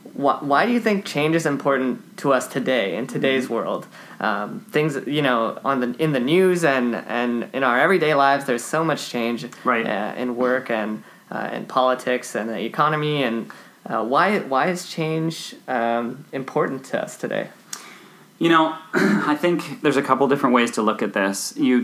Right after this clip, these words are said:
Speaker 2: you did hit on in your question, there's a lot of change coming at us
Speaker 1: Mm-hmm.
Speaker 2: every single day. And I do not wanna under-,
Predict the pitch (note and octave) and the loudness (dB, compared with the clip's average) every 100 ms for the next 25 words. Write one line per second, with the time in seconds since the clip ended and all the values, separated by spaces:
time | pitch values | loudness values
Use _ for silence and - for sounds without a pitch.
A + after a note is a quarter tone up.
0 | - B2 B2 C#3+ C#3 B2+ C3 A2+ A2 A#2 | 2 2 4 4 4 2 4 4 4 2
1 | A2 G#2 A2+ G#2+ - G#2 G#2 G#2+ G#2+ A#2 | 2 2 0 -2 -2 0 0 2 4 2
2 | G#2 A#2 G#2+ G#2 A2+ G#2 G2 F#2+ F#2 F#2 | 0 -2 -2 -2 -2 2 2 2 -2 -4
3 | - A#2+ G#2 G2 G#2+ F#2+ G2 - G#2+ A2+ | -6 -2 -2 -2 -2 -4 -4 -6 -6 -8
4 | G#2 A#2 A2+ G#2+ B2 B2 A2+ G#2 G#2 G2+ | -4 0 0 4 4 6 4 4 2 2
5 | G2 | -2